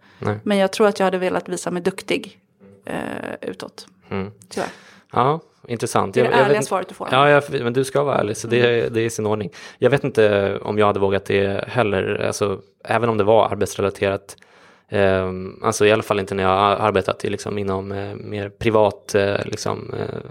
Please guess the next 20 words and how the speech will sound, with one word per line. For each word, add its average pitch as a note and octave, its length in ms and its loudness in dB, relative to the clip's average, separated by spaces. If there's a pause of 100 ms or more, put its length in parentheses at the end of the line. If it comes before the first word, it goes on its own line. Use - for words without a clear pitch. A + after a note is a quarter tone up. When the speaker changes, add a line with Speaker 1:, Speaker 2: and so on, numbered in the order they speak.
(920)
Speaker 1:
eh, A2 60 -4
lite F#2+ 340 -2
hårdare G#2 680 4
företag, G2+ 500 2
eller G#2 100 0
vad - 20 0
man G2+ 80 -2
ska - 120 -4
säga. G#2 280 0
Alltså, - 300 -2
Speaker 2:
Mm. G#2+ 80 2
Speaker 1:
hade G#2+ 140 0
jag G#2+ 80 4
jobbat G#2 440 2
inom G#2 200 2
offentlig G#2 420 -2
sektor G#2 400 -2
eller G2+ 140 2
på - 180 -2
ett, - 160 -4